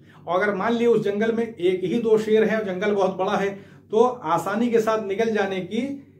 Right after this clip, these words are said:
संभावना ज्यादा है। खतरा वहां भी है लेकिन संभावनाएं ज्यादा हैं। तो कहने का अर्थ है कि मान लिए शादी की बात चली, अब शादी की बात चली लेकिन उसमें जाकर कुछ समय बाद रुकावट आ गई। अब उसमें कारण कुछ भी हो सकते हैं लेकिन रुकावट आ गई, तो अब इसमें दो पक्ष हो जाएंगे, एक लड़की वालों की तरफ का पक्ष है,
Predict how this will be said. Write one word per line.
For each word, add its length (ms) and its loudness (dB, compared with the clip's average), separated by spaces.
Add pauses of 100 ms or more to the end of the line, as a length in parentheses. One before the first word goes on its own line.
संभावना 560 2
ज्यादा 380 2
है। 260 2
खतरा 280 0
वहां 260 2
भी 140 0
है 100 4
लेकिन 300 -2
संभावनाएं 600 -4
ज्यादा 240 -2
हैं। 380 -6 (220)
तो 80 -6
कहने 340 -2
का 120 -2
अर्थ 300 -2
है 100 0
कि 80 0
मान 200 0
लिए 140 2
शादी 360 -2
की 120 -4
बात 240 -2
चली, 300 -2 (580)
अब 140 -2
शादी 420 -2
की 80 2
बात 300 0
चली 180 2
लेकिन 240 2
उसमें 280 -4
जाकर 280 -2
कुछ 200 -8
समय 240 -6
बाद 160 -2
रुकावट 380 0
आ 80 0
गई। 160 0 (340)
अब 100 0
उसमें 320 -2
कारण 340 0
कुछ 160 0
भी 140 0
हो 120 -2
सकते 320 -8
हैं 500 -8
लेकिन 200 -2
रुकावट 520 0
आ 100 4
गई, 240 0
तो 180 -12
अब 140 -8
इसमें 300 -4
दो 160 4
पक्ष 280 -6
हो 80 0
जाएंगे, 300 -2
एक 180 -2
लड़की 320 -4
वालों 280 0
की 80 0
तरफ 220 -2
का 100 0
पक्ष 280 -6
है, 240 -2